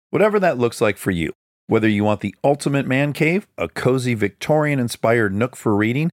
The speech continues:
an area for family movie night filled with all things retro, or something else. And if you need help creating that space, I recommend Wayfair. It's the place to shop for everything home, from sofas to dining tables, beds, rugs,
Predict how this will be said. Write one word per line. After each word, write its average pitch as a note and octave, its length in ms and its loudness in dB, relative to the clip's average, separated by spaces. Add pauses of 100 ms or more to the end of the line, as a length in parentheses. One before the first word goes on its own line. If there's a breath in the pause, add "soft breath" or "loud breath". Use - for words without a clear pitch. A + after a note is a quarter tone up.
(100)
an D3+ 120 2
area G#3 260 2
for D#3 160 -6
family D#3 380 0
movie C#3 280 0
night C#3 280 0
filled C3 360 2
with G#2+ 240 -2
all C#3+ 220 4
things C#3+ 380 -4
retro, G#2 500 2 (100)
or F2+ 80 -2
something F2 400 -2
else. B1 300 -8 (140)
And F3 360 0
if - 160 -6
you C3+ 60 0
need D#3 160 0
help D3 200 2
creating E3 360 0
that G2 180 2
space, C3 440 -2 (100)
I F2+ 80 -2
recommend F2 800 -2
Wayfair. D#2 540 -6 (160)
It's B2+ 320 0
the C3 460 -2
place B2 440 2
to - 140 -8
shop - 340 0
for - 220 -2 (100)
everything B2 560 0
home, D#2+ 360 -4 (120)
from A#2 160 -2
sofas F3 480 0
to A#2 100 -4
dining A#2 380 0
tables, A#2+ 420 0
beds, D#3+ 440 0
rugs, A#2 420 2